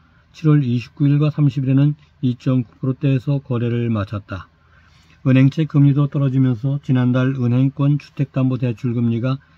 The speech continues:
이 년 육 개월 만에 최저 수준으로 내려왔다.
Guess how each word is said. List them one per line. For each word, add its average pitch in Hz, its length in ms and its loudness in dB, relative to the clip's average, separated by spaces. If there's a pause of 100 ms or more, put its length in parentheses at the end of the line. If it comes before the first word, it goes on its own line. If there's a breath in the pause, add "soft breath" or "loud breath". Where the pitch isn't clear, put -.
(240 soft breath)
이 123 140 2
년 143 200 6
육 123 140 0
개월 135 180 0
만에 135 240 2
최저 135 360 -2
수준으로 127 680 -4
내려왔다. 104 640 -6